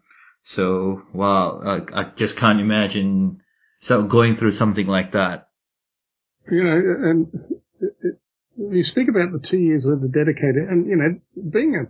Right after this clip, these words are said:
Speaker 2: potter is really backbreaking work, as any, as any potter will,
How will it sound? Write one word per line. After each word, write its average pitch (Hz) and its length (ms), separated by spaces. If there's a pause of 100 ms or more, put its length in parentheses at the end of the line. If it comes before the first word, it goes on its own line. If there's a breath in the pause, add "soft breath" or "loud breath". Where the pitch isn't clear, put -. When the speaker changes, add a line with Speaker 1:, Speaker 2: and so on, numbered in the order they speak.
Speaker 2:
potter 151 340
is 120 180
really 139 280
backbreaking 127 640
work, 139 260
as 123 120
any, 135 360 (480)
as 131 80
any 190 200
potter 127 280
will, 123 260